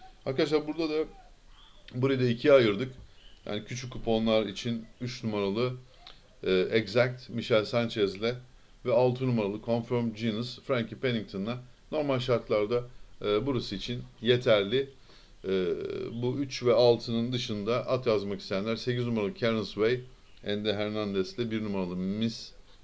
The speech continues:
Canela, Luis Rivera ile ve iki numaralı Grimhild, Jeremy Laprida ile, e, burada, e,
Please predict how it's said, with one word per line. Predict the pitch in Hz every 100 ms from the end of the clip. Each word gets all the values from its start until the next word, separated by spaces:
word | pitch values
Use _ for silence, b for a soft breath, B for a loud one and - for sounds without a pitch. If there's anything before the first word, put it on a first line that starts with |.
| -
Canela, | 110 123 117 107 127 - b b b -
Luis | 101 113 117 113 - - -
Rivera | 98 98 110 113 98
ile | 92 123 127 - b b b b -
ve | 104 117 123 123 - - -
iki | 139 127 135
numaralı | 123 104 98 123 123 - -
Grimhild, | 104 117 127 98 113 123 123 - -
Jeremy | 104 113 110 120 113
Laprida | 101 - 117 98
ile, | 87 117 127 b b b b -
e, | 87 101
burada, | 113 98 110
e, | 101 98 95 90